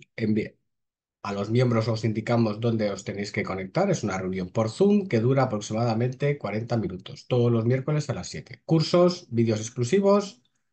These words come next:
y directo para los miembros a las siete de la tarde los miércoles. Y ojo, puedes preguntar todo lo que quieras. Así que, ¿a qué esperas?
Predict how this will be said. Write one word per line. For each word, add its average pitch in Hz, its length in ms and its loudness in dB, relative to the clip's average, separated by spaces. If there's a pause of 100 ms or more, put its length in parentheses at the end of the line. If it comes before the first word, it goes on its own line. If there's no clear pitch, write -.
(580)
y 113 100 0
directo 123 520 2
para 101 220 -2
los 104 140 -4
miembros 120 360 -4
a 98 40 -10
las 92 160 -10
siete 120 280 0
de 107 80 4
la 98 160 -4
tarde 113 280 0
los 104 180 -2
miércoles. 170 720 2
Y 127 120 -2
ojo, - 400 -2 (440)
puedes 104 240 0
preguntar 113 580 -6
todo 190 380 -2
lo 170 440 -4
que 151 160 0
quieras. - 560 0 (100)
Así 131 280 -4
que, 190 340 2 (460)
¿a 113 120 -4
qué 156 80 0
esperas? - 640 -4